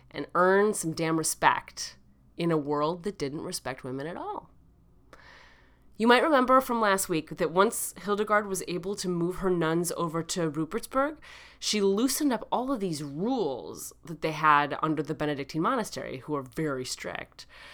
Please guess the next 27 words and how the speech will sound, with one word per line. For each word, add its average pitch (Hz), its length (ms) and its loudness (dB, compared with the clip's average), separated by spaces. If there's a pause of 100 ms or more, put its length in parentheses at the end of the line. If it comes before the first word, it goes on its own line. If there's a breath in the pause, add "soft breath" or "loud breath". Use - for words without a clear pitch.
(100)
For 226 140 6
instance, 233 340 6
she 185 280 0
let 175 360 2 (200 loud breath)
some 208 200 2
of 196 100 4
her 190 100 2
fifty 202 340 -2
nuns 214 280 0
dress - 380 -2
in 240 160 -2
white 277 640 -4 (560 loud breath)
and 170 340 4
keep - 280 -10
their 208 180 0
hair 240 320 0
long 302 420 4
instead 175 280 -4
of 156 80 -8
cutting 175 320 -4
it 262 100 -6
short. - 540 -4 (560 loud breath)
And 190 160 4
when 185 140 6
critics 359 380 0
would 240 140 -6
complain, 262 960 -2